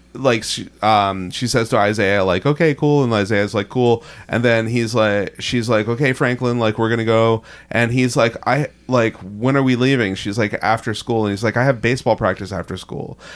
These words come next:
and she's like, "You promised me that if I was going on the Today Show again, you would be there with me to support me," and, and he's just like, uh, like, he gets, like,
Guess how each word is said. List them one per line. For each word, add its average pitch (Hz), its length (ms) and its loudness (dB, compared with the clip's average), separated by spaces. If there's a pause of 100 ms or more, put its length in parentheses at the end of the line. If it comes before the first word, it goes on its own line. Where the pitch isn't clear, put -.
(140)
and 123 120 -2
she's 123 140 -2
like, 120 240 2
"You 160 240 2
promised 175 580 2
me 117 120 -2
that 104 160 -4
if 92 100 -6
I 139 120 4
was 175 180 -2
going 160 260 2
on 156 160 2
the 165 60 -6
Today 156 320 2
Show 131 260 2
again, 117 380 0 (200)
you 135 200 6
would 135 160 4
be 143 140 6
there 113 200 4
with 110 240 0
me 110 140 -2
to 95 160 -2
support 117 480 0
me," 104 160 -4
and, 90 200 -6 (380)
and 135 220 0
he's 139 200 2
just 131 220 0
like, 113 240 0
uh, 117 240 -2
like, 156 220 2
he 214 160 0
gets, 226 280 0
like, 175 280 0